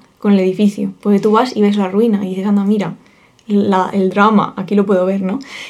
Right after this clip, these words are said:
Y está muy cerca del museo que está dedicado a mostrar a los visitantes, pues, lo que sucedió, ¿no? Cuando cayó la bomba el seis de agosto de mil novecientos cuarenta y cinco. Y es verdad que sin el edificio en ruinas, el parque conmemorativo de la paz de Hiroshima, que se llama así,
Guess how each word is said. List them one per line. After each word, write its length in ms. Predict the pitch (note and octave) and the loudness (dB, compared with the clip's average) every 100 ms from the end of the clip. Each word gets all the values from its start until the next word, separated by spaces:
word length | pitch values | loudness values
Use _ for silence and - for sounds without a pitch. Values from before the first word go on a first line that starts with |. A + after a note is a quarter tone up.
| - | 0
Y 100 | A3+ | 0
está 240 | G#3+ B3 | 2 0
muy 200 | A#3 A3+ | 2 2
cerca 200 | A#3 A#3+ | 4 4
del 120 | A#3 | 4
museo 400 | G#3 G#3 A3+ A3+ | 4 4 2 2
que 80 | A#3 | 0
está 140 | G#3 | 0
dedicado 400 | G#3 G3+ G#3 G#3+ | 2 4 2 0
a 40 | G3+ | 0
mostrar 320 | F#3 E3+ G3+ | -4 -6 -4
a 20 | |
los 140 | F#3+ F#3 | -4 -4
visitantes, 800 | F3+ F#3+ F#3+ A3 G#3+ A3+ C4 - - | -6 -6 -4 -2 0 -2 -2 -10 -14
pues, 160 | E3+ | -8
lo 120 | F#3 | -8
que 140 | F3+ E3 | -6 -6
sucedió, 460 | - - F3 F#3+ | -6 -10 -8 -4
¿no? 140 | G3+ F3 | -4 -4
Cuando 220 | G3 F3+ | -4 -4
cayó 220 | E3+ F3+ | -4 -4
la 100 | F#3 | -2
bomba 360 | F#3+ F#3+ G3 A#3+ | 0 2 0 0
el 160 | - F#3+ | -6 -6
seis 140 | F#3+ | -4
de 60 | F#3 | -4
agosto 260 | F3+ F3+ G3 | -6 -6 -6
de 60 | |
mil 120 | F#3 | -4
novecientos 320 | F#3 F#3 F#3 F3+ | -4 -4 -6 -6
cuarenta 220 | F#3+ G3 | -4 -4
y 60 | G3 | 0
cinco. 360 | G#3+ G#3 A#3 C4 - - - | 2 2 0 -4 -14 -16 -4
Y 40 | |
es 60 | A3 | 2
verdad 180 | A3+ A#3+ | 2 2
que 100 | G#3 | 2
sin 120 | G#3 | 2
el 120 | G3 | 2
edificio 400 | F#3+ F#3+ G#3 A3+ | 2 0 0 -2
en 140 | A3 G#3+ | 0 0
ruinas, 580 | A#3 A#3+ A#3 A3+ - - _ _ - | 2 2 2 0 -6 -16 _ _ -4
el 140 | G3+ | -2
parque 320 | G3 G3+ A3 | 0 0 2
conmemorativo 600 | A3 G#3 G#3 G3+ G3 A3 | 4 4 6 4 2 2
de 100 | G3 | 2
la 180 | F3 E3+ | 2 0
paz 220 | G#3+ G#3 | -2 0
de 60 | G#3 | -2
Hiroshima, 360 | G3 F#3+ A3+ G#3 | -2 -2 -2 0
que 40 | |
se 60 | G3+ | -2
llama 140 | F#3 | -4
así, 260 | F3+ G#3 A3+ | -4 -4 -4